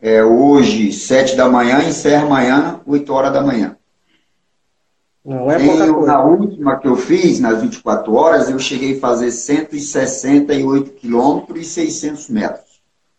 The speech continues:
Speaker 2: Nossa.
Speaker 1: Nas de vinte e quatro horas. E nas de doze horas, eu tenho
Speaker 2: Mas aí vo-, aí você
Speaker 1: Ó.
Speaker 2: vai com guia? Você vai com guia ou você vai sozinho?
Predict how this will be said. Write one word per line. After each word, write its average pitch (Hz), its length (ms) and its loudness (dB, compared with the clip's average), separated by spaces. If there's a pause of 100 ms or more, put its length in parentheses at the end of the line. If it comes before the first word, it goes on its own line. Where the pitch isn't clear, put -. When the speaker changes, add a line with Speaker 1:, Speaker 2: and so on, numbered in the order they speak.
(420)
Speaker 2:
Nossa. - 580 -6 (160)
Speaker 1:
Nas 113 200 -2
de 127 100 2
vinte 123 220 2
e - 40 -10
quatro 127 400 2
horas. - 420 0
E 220 120 -2
nas 254 240 4
de 220 100 4
doze 151 400 4
horas, 156 460 4
eu 170 220 2
tenho 135 320 4
Speaker 2:
Mas - 160 2
aí 233 120 2
vo-, 262 140 -10 (240)
aí 208 140 2
você 285 280 4
Speaker 1:
Ó. - 40 4
Speaker 2:
vai 214 140 2
com 175 240 -6
guia? 180 600 -6 (140)
Você 165 140 -14
vai 190 160 -2
com 156 180 -8
guia 233 300 -4
ou 269 80 -4
você 254 180 -6
vai 202 180 0
sozinho? 156 540 -6